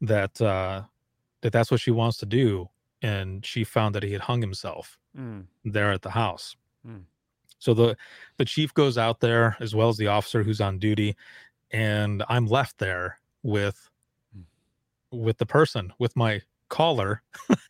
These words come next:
Speaker 2: Mm.
Speaker 1: but face to face.
Speaker 2: Face, wow.
Speaker 1: We're, we're right there. So what do you do? You know, you, you, you be human. You go
Speaker 2: Mm-hmm.
Speaker 1: and, and you talk to the person. So I go into the lobby area with her, and, uh,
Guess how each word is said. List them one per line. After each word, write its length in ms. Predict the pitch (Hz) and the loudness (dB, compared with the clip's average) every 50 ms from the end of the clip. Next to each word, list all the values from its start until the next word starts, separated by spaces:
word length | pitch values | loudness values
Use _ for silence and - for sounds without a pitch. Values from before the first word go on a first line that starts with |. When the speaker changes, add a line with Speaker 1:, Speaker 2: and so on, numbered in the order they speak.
| - - | -14 -10
Speaker 2:
Mm. 160 | - 131 95 90 | -8 -8 -4 4
Speaker 1:
but 160 | 139 147 - _ _ _ - | 4 4 4 _ _ _ 0
face 260 | - - 147 147 - | 2 2 2 2 2
to 80 | - 131 | 0 0
face. 420 | - - 208 240 190 - - - 95 | 0 2 0 2 0 0 -2 -6 -12
Speaker 2:
Face, 120 | 95 - _ _ 147 110 | -12 -16 _ _ -20 -12
wow. 100 | 104 101 135 | -2 4 6
Speaker 1:
We're, 120 | 135 139 | 6 6
we're 160 | 147 135 143 | 8 6 6
right 180 | 156 165 160 - | 6 6 4 0
there. 260 | - 180 208 208 156 - | 0 2 4 4 4 2
So 240 | - - 131 123 120 | 2 4 4 4 4
what 200 | 113 117 143 156 | 4 4 4 4
do 60 | 170 | 4
you 100 | 175 165 | 2 2
do? 280 | 127 123 175 220 233 165 | 2 2 2 2 2 2
You 140 | 113 101 | 2 0
know, 160 | 98 101 120 156 | 0 0 0 0
you, 260 | 147 123 127 - - - | 0 0 -2 -2 -2 -4
you, 240 | 110 113 113 117 - _ _ _ _ - | -4 -4 -4 -4 -8 _ _ _ _ -4
you 120 | 135 117 | -2 0
be 120 | 110 139 151 | 2 2 2
human. 440 | 131 - 208 262 220 123 87 85 - | 2 0 0 0 0 0 -2 -4 -6
You 140 | - 120 135 135 | -2 0 0 2
go 340 | 123 120 117 147 165 160 - - | 4 4 4 4 4 2 2 -2
Speaker 2:
Mm-hmm. 80 | 120 | -2
Speaker 1:
and, 200 | 123 127 120 117 - | -2 -2 -4 -6 -6
and 160 | 127 113 113 117 | -4 -4 -2 -2
you 100 | 123 127 | -4 -2
talk 240 | - 165 180 196 | -2 0 -2 0
to 100 | - - | -2 -2
the 80 | 120 107 | -4 -4
person. 440 | - - 104 98 - - 110 113 - _ - - - - - - - - | -4 -4 -8 -8 -8 -10 -12 -12 -12 _ -18 -20 -20 -20 -20 -20 -16 -4
So 200 | - - 127 131 | 4 6 6 6
I 160 | 117 120 139 | 6 4 2
go 440 | 139 131 131 131 139 143 151 143 - _ _ _ _ _ - | 4 4 4 6 6 6 4 4 0 _ _ _ _ _ -2
into 220 | 131 135 - 147 | 0 0 2 2
the 120 | 131 117 | 2 2
lobby 340 | 113 107 113 123 123 127 123 | 4 4 2 2 2 2 4
area 240 | 123 123 127 120 107 | 4 4 4 4 2
with 180 | 107 117 123 - | 0 0 -2 0
her, 360 | - 135 135 135 131 127 123 - | 2 2 4 4 2 2 0 -2
and, 200 | 113 107 104 101 | -6 -6 -6 -6
uh, 120 | 95 95 | -10 -12